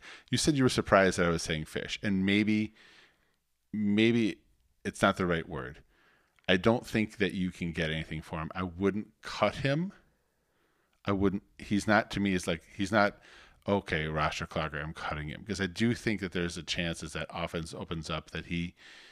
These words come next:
can be the guy. I just think because of the stink factor with Houston, I just don't think you're,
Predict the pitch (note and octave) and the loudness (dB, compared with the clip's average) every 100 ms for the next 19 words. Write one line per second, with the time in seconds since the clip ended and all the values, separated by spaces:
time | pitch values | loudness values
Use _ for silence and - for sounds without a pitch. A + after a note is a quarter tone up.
0 | - - _ - F2 E2 E2+ D#2 D2+ D2+ | -20 -20 _ -8 -6 -4 -4 -6 -2 -2
1 | E2 F#2 A#2 F#2+ F#2+ G#2 - G#2 F#2 - | 0 0 0 -4 -2 -2 -2 -2 -2 -4
2 | - _ _ _ _ _ _ _ _ _ | -14 _ _ _ _ _ _ _ _ _
3 | _ _ _ _ _ _ _ _ F#2+ F#2+ | _ _ _ _ _ _ _ _ -6 -4
4 | - - G#2 G2+ G2 - - _ _ _ | -4 2 4 4 0 -6 -10 _ _ _
5 | G#2 F#2 E2+ E2+ D2+ - _ - - - | -6 -6 -4 -4 -6 -10 _ -10 -6 0
6 | A2 - G2 D#2+ - D#2+ D#2 E2+ - _ | 0 2 0 0 -2 -6 -6 -8 -14 _
7 | _ - F2+ - - A2+ - - C#2+ D2 | _ -8 -8 -6 -2 -2 -2 -6 -8 -6
8 | D#2+ D#2+ - F2+ E2 F2+ E2+ - G#2 G2+ | -8 -6 -6 -4 -4 -6 -8 -8 -4 -2
9 | F#2+ | -2